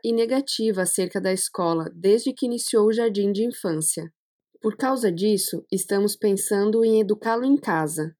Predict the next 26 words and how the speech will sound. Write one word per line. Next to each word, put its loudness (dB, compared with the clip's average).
Nosso 0
filho 2
mais 0
novo, 2
que -4
está -4
na -2
terceira 0
série, -2
ama 2
a 4
escola -2
e 0
é 0
o 0
melhor 2
de -4
sua 0
turma. -4
Por 0
causa 0
disso, 0
decidimos 0
deixá-lo 0
na 2
escola. -2